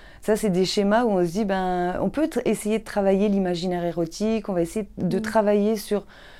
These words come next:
Speaker 1: sur, euh, qu'est-ce qui leur font plaisir dans la sexualité, qu'est-ce qu'ils aiment, d'aller chercher un petit peu, d'aller travailler sur les sens.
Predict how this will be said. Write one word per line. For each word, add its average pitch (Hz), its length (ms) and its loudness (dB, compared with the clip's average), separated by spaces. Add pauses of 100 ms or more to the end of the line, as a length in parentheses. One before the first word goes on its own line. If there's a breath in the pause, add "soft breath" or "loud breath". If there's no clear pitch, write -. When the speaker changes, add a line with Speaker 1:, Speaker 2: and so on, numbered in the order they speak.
(160 loud breath)
Speaker 1:
sur, 196 360 -2
euh, 175 460 2
qu'est-ce 208 260 2
qui - 180 -4
leur 190 180 2
font 185 200 -4
plaisir 190 420 0
dans 196 80 -2
la 180 120 -4
sexualité, 185 680 -2
qu'est-ce 202 220 -4
qu'ils 190 240 -4
aiment, 202 100 0
d'aller 180 240 0
chercher 208 380 -6
un 208 100 -2
petit 202 140 -8
peu, 208 180 -2
d'aller 180 240 0
travailler 190 380 -2
sur 185 160 -6
les 175 100 2
sens. - 540 -4